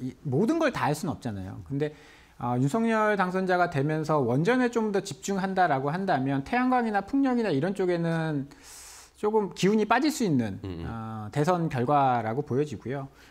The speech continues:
Speaker 1: 근데 굉장히 중요한 게 여기에서도 정책이 사실 우리가 수소-, 아, 아, 수소가 아니죠.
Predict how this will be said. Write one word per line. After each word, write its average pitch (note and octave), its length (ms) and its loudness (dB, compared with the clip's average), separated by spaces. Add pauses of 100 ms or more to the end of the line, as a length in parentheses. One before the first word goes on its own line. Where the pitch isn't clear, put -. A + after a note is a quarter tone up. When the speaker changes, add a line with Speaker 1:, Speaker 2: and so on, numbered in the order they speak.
(120)
Speaker 1:
근데 F#3 120 -6
굉장히 F#3+ 280 -2
중요한 A3+ 480 0
게 C3 280 0
여기에서도 G#3 840 -2
정책이 F3+ 760 -2 (380)
사실 A#3 280 -2
우리가 E3+ 600 2 (380)
수소-, E4 640 -2
아, C3+ 300 -10 (100)
아, B2+ 60 -6
수소가 G3+ 380 -4
아니죠. G2+ 280 -8